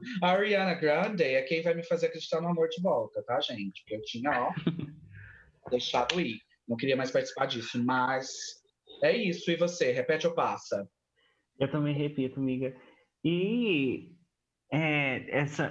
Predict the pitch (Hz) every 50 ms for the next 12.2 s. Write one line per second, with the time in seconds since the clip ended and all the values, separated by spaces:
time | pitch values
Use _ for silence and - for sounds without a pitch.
0 | - 135 143 - 160 151 151 151 147 147 143 147 165 165 175 156 - 143 143 -
1 | 156 151 151 147 147 139 143 - 139 - 196 170 160 151 147 135 131 123 127 123
2 | 127 131 143 143 151 147 147 143 135 117 123 123 123 123 123 123 123 120 117 113
3 | 120 - 120 120 120 117 117 - 117 113 120 117 113 123 120 - - - 113 110
4 | 113 120 123 123 120 120 123 123 120 123 - 120 123 120 123 - 120 117 117 120
5 | 120 - 135 127 - - 113 120 127 127 123 123 - 117 117 113 110 113 123 117
6 | 107 110 113 110 117 131 139 135 127 120 117 117 117 113 - 110 107 107 107 107
7 | _ _ _ _ _ _ _ _ _ _ _ _ _ _ _ _ _ - 131 139
8 | - - 131 123 - 151 131 131 135 139 135 - 135 127 117 117 123 123 123 123
9 | 123 113 - - - - _ _ _ _ - 117 110 107 127 127 131 117 127 143
10 | 131 131 127 127 - - 143 127 120 120 120 123 120 113 117 117 117 117 113 113
11 | 110 101 - - - - - - 123 120 120 - 131 120 123 117 113 113 120 131
12 | 139 143 143